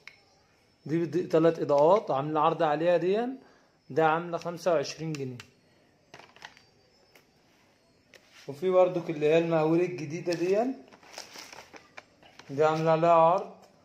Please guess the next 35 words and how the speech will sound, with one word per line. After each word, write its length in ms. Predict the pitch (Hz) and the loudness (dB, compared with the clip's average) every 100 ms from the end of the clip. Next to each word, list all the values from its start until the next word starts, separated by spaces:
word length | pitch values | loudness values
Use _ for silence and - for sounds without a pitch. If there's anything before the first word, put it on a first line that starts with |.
| _ | _
خمسة 260 | 175 165 180 | -8 -6 -4
وتلاتين 480 | 165 151 135 170 170 | -2 -2 -6 -6 -6
جنيه 180 | 160 170 | -4 -2
بدل 260 | 175 160 | -2 -2
خمسة 300 | - 160 170 | -6 -6 0
وأربعين، 600 | 156 135 139 151 220 226 - - _ | 0 0 -2 -4 -4 -8 -16 -20 _
بس 140 | - - | -20 -12
خامتها 400 | 151 156 165 156 | -6 -4 0 0
تحفة. 460 | 160 160 - 190 - - - - - - - - | 0 -4 -2 -2 -2 -12 -20 -18 -18 -18 -16 -8
في 40 | |
اللي 180 | 165 165 | -4 2
هي 100 | 175 | 2
المقاوير 420 | 175 170 156 165 | 2 0 -2 -2
دي، 460 | 160 175 196 240 262 - 139 | -4 -2 0 -2 -4 -10 0
دي 80 | 156 | 2
عاملة 240 | 160 160 | 2 0
عليها 180 | 160 165 | 0 2
عرض 240 | 170 175 | 2 0
بعشرين 480 | 160 139 - 170 165 | -4 -10 -12 -10 -8
جنيه. 360 | 147 127 - - _ - - - - - - - - - - - - _ - - - 139 | -8 -10 -14 -20 _ -20 -20 -20 -20 -18 -16 -18 -18 -18 -18 -18 -20 _ -20 -20 -14 -8
وفي 160 | 143 | -6
اللي 140 | 170 180 | 2 6
هي 80 | |
القشرة 500 | 180 180 151 - 175 | 6 4 -2 0 2
الجديدة 360 | 165 147 170 175 | 2 0 -4 -4
دي، 420 | 156 180 214 240 226 - _ _ _ | -2 -2 -2 -4 -10 -20 _ _ _
دي 100 | 151 | -4
برضك 360 | 165 175 170 - | 2 4 2 0
تبع 220 | 156 151 | 2 4
الماركة 320 | 147 165 165 | 4 2 0
اللي 120 | 160 160 | 2 2
هي 60 | |
بتاعت 240 | 160 160 147 | 4 2 2
جروب 300 | 139 156 - | 0 -4 2
تايجر، 480 | 175 165 196 208 | 2 4 2 2